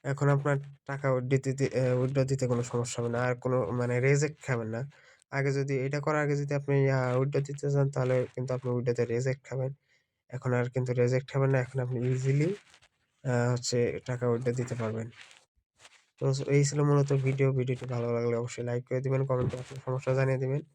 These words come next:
আর চ্যা-, চ্যানেল নতুন হতে গেলে অবশ্যই চ্যানেলটিকে সাবস্ক্রাইব করে পাশে থাকা বেল বাটনটি বাজিয়ে দিবেন। আর যারা নতুন অ্যাকাউন্ট করতে চান, নিজে পারতেছেন না, আমার WhatsApp-এ নক দিতে পারেন।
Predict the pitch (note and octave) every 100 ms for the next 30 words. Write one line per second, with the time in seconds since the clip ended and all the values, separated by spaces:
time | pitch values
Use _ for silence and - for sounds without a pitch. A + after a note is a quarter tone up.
0 | _ _ _ _ _ B2 A#2+ B2 - _
1 | - - A#2+ B2+ - C3+ C3+ C#3 C3+ C3
2 | C3+ C#3 C3+ C3 C3 C3 B2 B2 B2+ B2+
3 | - C3 - C#3 C#3 C3 B2 A#2+ B2 B2
4 | A#2+ A#2+ A#2+ B2+ B2 B2 B2 C3 D3 C#3+
5 | _ _ _ - A#2+ B2+ C3 C3+ C3+ C3
6 | C3 C#3+ D3 C#3+ C3 B2+ B2+ B2+ C3 C3
7 | C3 C#3 C3 B2+ A#2+ A#2+ B2 B2 B2 A#2+
8 | B2 B2+ A#2+ A#2+ B2 A#2+ A#2+ B2